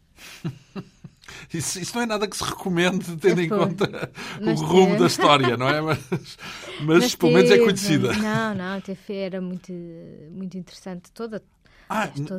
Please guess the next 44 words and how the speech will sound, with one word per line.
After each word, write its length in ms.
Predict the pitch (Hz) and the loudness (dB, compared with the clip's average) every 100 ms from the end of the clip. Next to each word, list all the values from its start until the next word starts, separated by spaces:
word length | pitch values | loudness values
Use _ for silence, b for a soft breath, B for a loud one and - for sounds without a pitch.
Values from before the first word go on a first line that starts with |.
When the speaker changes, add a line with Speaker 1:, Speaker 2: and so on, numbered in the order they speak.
| 143 | -8
Speaker 2:
a 20 | |
Speaker 1:
n-, 40 | |
Speaker 2:
vida 100 | - | -6
Speaker 1:
interessante 300 | 165 220 185 | -8 -8 -10
no 40 | 185 | -10
Speaker 2:
dela. 100 | 202 | -10
Speaker 1:
sentido 280 | 220 202 151 | -10 -12 -10
bonito, 380 | 139 190 - 127 | -8 -8 -8 -10
é 40 | |
isso? 280 | 135 165 - | -10 -12 -10
De 60 | 156 | -6
Speaker 2:
Não, 80 | |
Speaker 1:
atraente, 280 | 349 370 349 | -2 -2 -2
Speaker 2:
sim, 100 | 311 | -4
Speaker 1:
é 20 | 320 | -4
isso? 80 | 254 | -2
Speaker 2:
não, 200 | 302 269 | -2 -2
sim, 220 | - 311 | -6 -8
sim. 360 | - 285 247 | -6 -4 -2
Ela 220 | 190 196 214 | -2 -4 -2
era, 380 | 220 240 262 | -2 -4 -4
acho 160 | 254 - | -6 -10
que 360 | - 247 262 269 B B | -10 -8 -8 -10 B B
era 320 | 220 233 247 b b b | -4 -2 -4 b b b
uma 200 | 226 240 | -4 -2
mulher 420 | 233 226 240 247 262 269 269 | -2 -2 -2 -4 -8 -10 -12
que 140 | - | -12
não 160 | 247 254 | -8 -8
tinha 280 | 226 254 254 | -6 -6 -6
problemas 680 | 240 226 233 247 240 240 233 | -10 -12 -10 -8 -8 -8 -8
em 180 | 233 | -8
se 180 | 226 - | -10 -10
mostrar, 600 | 226 208 - 214 208 190 | -10 -12 -10 -8 -6 -8
eh, 180 | 190 175 | -10 -8
no 160 | 180 185 | -8 -10
seu 200 | - 175 | -10 -10
melhor. 380 | 170 170 180 202 220 | -10 -12 -12 -12 -14
Aparecia 360 | 202 208 - 196 | -14 -16 -14 -14
com 160 | 185 | -14
decotes 500 | 180 - 190 190 - | -14 -14 -14 -16 -16
enormes, 680 | 170 170 180 185 202 190 - b b b | -14 -10 -8 -8 -8 -10 -16 b b b
eh, 180 | 175 175 175 | -14 -14 -12
provocava 540 | 202 - - 233 196 | -14 -12 -4 -2 -2
escândalo, 840 | 208 - - 226 220 214 208 214 | -6 -8 -2 0 0 -2 -4 -6